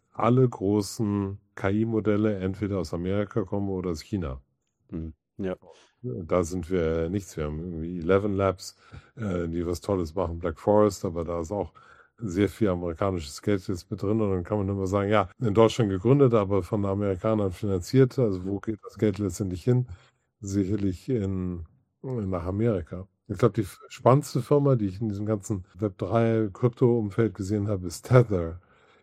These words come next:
Speaker 1: Ich weiß
Speaker 2: Mhm.
Speaker 1: nicht, ob, äh, du
Speaker 2: Mhm.
Speaker 1: von denen mal was gehört hast. Äh, die haben einfach mal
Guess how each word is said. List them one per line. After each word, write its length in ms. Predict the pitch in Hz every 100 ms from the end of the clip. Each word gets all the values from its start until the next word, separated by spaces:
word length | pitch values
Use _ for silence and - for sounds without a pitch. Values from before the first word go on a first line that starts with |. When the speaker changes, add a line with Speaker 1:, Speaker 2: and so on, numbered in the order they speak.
| _
Speaker 1:
Ich 100 | _
weiß 220 | 107 92 101
Speaker 2:
Mhm. 60 |
Speaker 1:
nicht, 80 | 90 _ -
ob, 80 | 104
äh, 280 | 90 87
du 140 | 85 101
Speaker 2:
Mhm. 280 | 87 90 98
Speaker 1:
von 220 | - -
denen 200 | 95 90
mal 240 | 92 90 87
was 180 | 87 -
gehört 280 | 98 101
hast. 220 | 113 95 -
Äh, 140 | 113
die 140 | 95 101
haben 120 | 107
einfach 260 | 98 92
mal 340 | 98 104 101